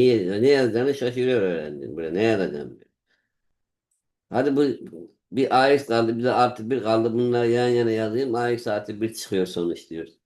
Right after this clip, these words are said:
Hani körün taşı denk geldi. Bu işlemde sonuç doğru çıkar ama körün taşı denk geldiği için doğru çıkacak. Biz usulünce sadeleştirme yapalım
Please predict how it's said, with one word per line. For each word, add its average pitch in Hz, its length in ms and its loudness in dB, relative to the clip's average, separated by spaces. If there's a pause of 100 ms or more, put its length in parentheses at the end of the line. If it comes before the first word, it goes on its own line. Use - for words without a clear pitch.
(880)
Hani 131 260 -4
körün 151 340 4
taşı 143 320 0
denk 147 240 -2
geldi. 104 320 0
Bu 110 180 -2
işlemde 110 640 -4
sonuç 104 340 -4
doğru 104 220 -2
çıkar 92 280 -6
ama 120 380 2 (880)
körün 107 360 2
taşı 85 320 -4
denk 90 260 -2
geldiği 80 340 -4
için 80 240 -8
doğru 71 300 -6
çıkacak. - 380 -14 (1200)
Biz 107 140 -2
usulünce 120 600 4
sadeleştirme 90 800 -2
yapalım 76 500 -6